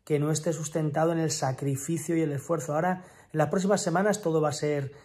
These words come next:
eh, tenemos que sacrificarnos por el empresario, tenemos que sacrificarnos por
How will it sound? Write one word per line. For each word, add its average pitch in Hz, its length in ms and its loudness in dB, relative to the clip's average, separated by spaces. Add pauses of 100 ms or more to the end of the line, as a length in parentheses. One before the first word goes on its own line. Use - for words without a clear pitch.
(160)
eh, 139 720 0
tenemos 156 240 0
que 151 140 -6
sacrificarnos 170 1000 0
por 143 180 -4
el 139 100 -2
empresario, 170 720 0
tenemos 147 280 -6
que 147 100 -6
sacrificarnos 147 880 -2
por 147 340 -4